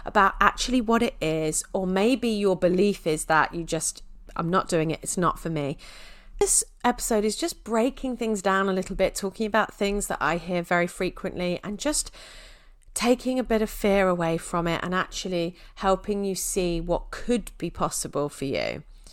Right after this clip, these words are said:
But let's break this down for a second then. So the word mindset, self-work, self-development, inner work, deep work, whichever resonates with you or what you hear, there are so many different elements to this, but that's actually where the joy of this gets to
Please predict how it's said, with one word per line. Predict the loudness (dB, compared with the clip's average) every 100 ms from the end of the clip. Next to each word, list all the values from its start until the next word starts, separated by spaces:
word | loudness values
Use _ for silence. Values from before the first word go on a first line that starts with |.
| -20 -18 -18 -18 2 6
But | 8
let's | 8 6
break | 6 6 6
this | 2 6
down | 8 8
for | 4
a |
second | 2 2 0 -4
then. | -2 -2
So | 2
the | 8
word | 8 10
mindset, | 10 8 8 4 4 4 2
self-work, | 4 4 4 4 4 2
self-development, | 0 0 0 2 2 2 0 -4 -6 0
inner | 2 2
work, | 4 4 4 2
deep | 0 0 2
work, | 4 4 2 -12 -2
whichever | -2 -2 2 4 6 6 6 4 -2 -20 -20 -10 -8 -8 0
resonates | 8 8 8 4 2 0
with | 0
you | 2 2
or |
what | 2 -2
you | -4
hear, | -4 -2 2 2 0 -4 -14 2
there | 4
are | 4
so | 4 4 4 6 4 2
many | 0 -2 0 0
different | -2 -4 -4 0
elements | 0 0 -2 -4
to | -2
this, | -2 -2 -2
but | -6 -8 0
that's | 0 0 -6 -6
actually | -6 -6 -4 -2 0
where | 0 -2
the | -4
joy | 0 2 2
of | 0
this | -2 -2
gets | -4 -4 -4
to | -8